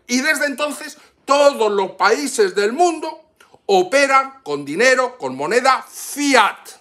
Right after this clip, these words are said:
Bien. Otra cosa es, eh, distinta, es quien tenga oro depositado puede avalar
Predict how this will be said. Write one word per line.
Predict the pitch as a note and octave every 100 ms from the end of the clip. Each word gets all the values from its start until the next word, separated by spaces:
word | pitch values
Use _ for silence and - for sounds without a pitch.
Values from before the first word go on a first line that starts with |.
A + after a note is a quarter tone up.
| _ _ _ _ _
Bien. | D#3 C3 - _ _ _ _ - - _ _ _ -
Otra | C4 C#4+ C#4
cosa | B3+ G3+ - G2 _ _ _ _ _ -
es, | A3+ A#3 - -
eh, | F3 E3 E3
distinta, | A#3+ A#3+ B3 G#3+ G3 F3+ - _ _ G#3
es | B3+ B3 - _ _ _
quien | - A3 A3 G#3 G3+
tenga | D4+ D4+ C#4+ D4 - _ -
oro | C4 C#4+ F#3+ - C3+
depositado | D#3 - C#4 - C4 B3+ A3+ C#3+ D3 _ _ _ _ _ _ _ _
puede | - E4+ D#4+ F3+ -
avalar | A3+ C#4 C#4 B3+ C4 A#3 A3+ -